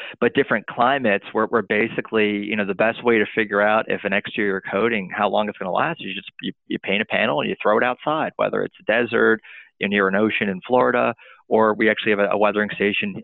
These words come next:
uh, just outside of Cleveland. It, it's, and so we, we keep panels for, for decades and decades, just really trying to tweak that chemistry to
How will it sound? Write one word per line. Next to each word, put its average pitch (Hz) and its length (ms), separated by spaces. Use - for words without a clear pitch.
uh, 101 140
just 98 160
outside 98 360
of 95 80
Cleveland. 110 540
It, 110 140
it's, - 500
and 120 160
so 107 120
we, 113 140
we 113 220
keep 113 180
panels 113 500
for, 90 200
for 92 160
decades 101 460
and 95 100
decades, 92 540
just 92 140
really 104 360
trying 101 200
to 95 120
tweak 107 200
that 101 180
chemistry 98 560
to 92 80